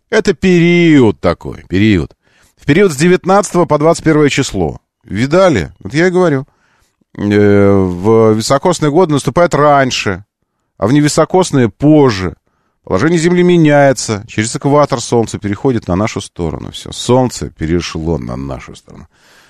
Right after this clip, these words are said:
Э, всё, затем тёмное время суток, э, начинает убывать. Э, вот. А это самое начинает прибывать. М, ну, не знаю. Температура четыре в погоде в Москве, в, э, скорость ветра ноль семь. А, штиль почти что.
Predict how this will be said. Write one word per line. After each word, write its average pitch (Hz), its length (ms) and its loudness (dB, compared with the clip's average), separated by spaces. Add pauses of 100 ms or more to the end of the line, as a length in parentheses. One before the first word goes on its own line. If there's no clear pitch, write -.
(140)
Э, 85 360 0
всё, 98 160 -4
затем 139 400 2
тёмное 147 360 0
время 147 280 2
суток, - 360 -6 (480)
э, 92 180 0
начинает 117 360 -2
убывать. 95 600 -2 (180)
Э, 64 280 -16
вот. 71 220 -10 (120)
А 87 140 2
это 120 200 0
самое 107 300 -2
начинает 87 360 -6
прибывать. 73 640 -8 (600)
М, 90 680 -6
ну, 262 180 0
не 262 100 -2
знаю. 165 360 -6 (520)
Температура 135 500 0
четыре 180 720 0
в 139 80 -8
погоде 139 260 0
в 127 40 -4
Москве, 127 400 0
в, 101 480 2
э, 98 40 2
скорость 104 360 -4
ветра 104 320 0
ноль 92 220 0
семь. 147 400 -2 (1040)
А, 73 360 -4
штиль - 460 -8
почти - 420 -12
что. - 280 -18